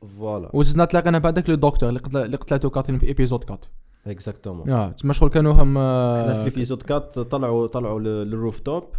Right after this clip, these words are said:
Speaker 2: وي، يا.
Speaker 1: و ك-، ك-، كا-، كاترين، كا-، كاترين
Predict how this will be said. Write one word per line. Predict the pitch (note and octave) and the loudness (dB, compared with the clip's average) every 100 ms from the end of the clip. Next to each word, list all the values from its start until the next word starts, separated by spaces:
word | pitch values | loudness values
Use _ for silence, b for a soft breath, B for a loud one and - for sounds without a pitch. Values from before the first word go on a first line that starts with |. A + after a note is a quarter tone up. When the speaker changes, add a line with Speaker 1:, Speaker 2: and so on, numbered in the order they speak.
| - | -6
Speaker 2:
وي، | D3 C#3 | -2 0
يا. | B2 B2+ | 2 0
Speaker 1:
و | B2 B2 A#2+ A#2+ A#2 A2 | -2 -4 -4 -4 -4 -6
ك-، | G#2+ - | -10 -14
ك-، | A#2 A2+ B2 G#2+ - | -16 -14 -12 -10 -6
كا-، | B2+ A#2+ | -4 -2
كاترين، | A#2+ D3 C3+ B2+ B2 | -4 -6 -8 -8 -10
كا-، | - C3+ B2 A#2+ A#2 A2 G#2+ | -6 -2 -2 -2 -4 -6 -8
كاترين | - D3+ A#2 F#2+ | -10 -10 -10 -12